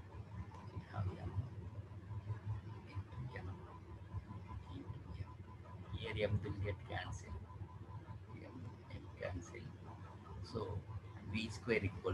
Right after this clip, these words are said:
to sixty-three into eight by three. Approximately twenty-one into eight, that is one sixty-eight.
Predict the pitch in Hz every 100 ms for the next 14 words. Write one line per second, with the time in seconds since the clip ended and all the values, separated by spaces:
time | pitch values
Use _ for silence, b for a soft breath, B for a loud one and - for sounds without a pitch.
0 | 95 123 - - - - - - - -
1 | - 123 120 - 117 113 - - 95 107
2 | 107 95 92 92 - - - - - -
3 | - - - - - 107 117 - 117 139
4 | - - - - - - - - - -
5 | - - - - - - - - - 101
6 | - 82 98 - 131 101 - - - -
7 | - 107 110 - 113 107 95 98 95 98
8 | - - - - - - - - 101 104
9 | - 98 - 92 90